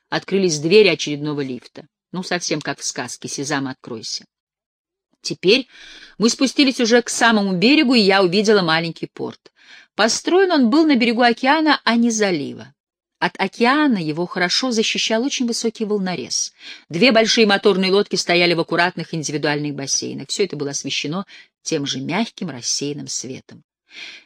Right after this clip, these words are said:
«Недалеко отсюда город», — информировал меня толстяк, старательно избегая произносить название города. «Его отсюда не видно за скалами, только с верхнего балкона можно увидеть кусочек. Зато корабли, направляющиеся в этот город, видны хорошо».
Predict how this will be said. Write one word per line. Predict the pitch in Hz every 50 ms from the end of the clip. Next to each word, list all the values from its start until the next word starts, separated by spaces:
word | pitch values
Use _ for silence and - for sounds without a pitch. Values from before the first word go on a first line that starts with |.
| -
«Недалеко | - 208 214 247 240 262 - 285
отсюда | 262 262 - - 269 226 269
город», — | 233 262 330 302 202 180 -
информировал | 165 156 - 165 165 175 170 160 165 160 160
меня | 160 165 165 160 156
толстяк, | - 160 156 160 - - 240 233 -
старательно | - - 196 175 202 233 226 226 208 196
избегая | 185 170 170 170 190 190 190
произносить | 180 170 175 170 151 165 165 - - 175 -
название | 180 185 175 170 170 156 131 127 123 117
города. | 120 127 131 127 120 131 - 131 - - - - - - _ _ -
«Его | 285 294 359
отсюда | 285 240 - - 233 208 226
не | 214 226 220
видно | 214 208 170 185 170
за | 160 175 175
скалами, | - - - 233 269 311 330 320 339 330 -
только | - - 220 220 214 - - 196 190 180 175 - -
с | 170 - - -
верхнего | 220 240 220 - - 190 170 160
балкона | 160 160 160 - - 220 247 233 208
можно | 180 156 143 151 151
увидеть | 143 143 156 151 147 -
кусочек. | - 147 - - - - - - 156 156
Зато | 165 190 196 - 208
корабли, | - - 180 180 175 165 180 233 285 285 - - - - _ _ -
направляющиеся | 170 160 185 180 180 180 185 175 151 143 139 - - - 131 127 - -
в | 135
этот | 139 131 139 139 143
город, | 139 135 135 135 - 147
видны | 151 143 143 170
хорошо». | 165 - 151 147 131 120 - - - -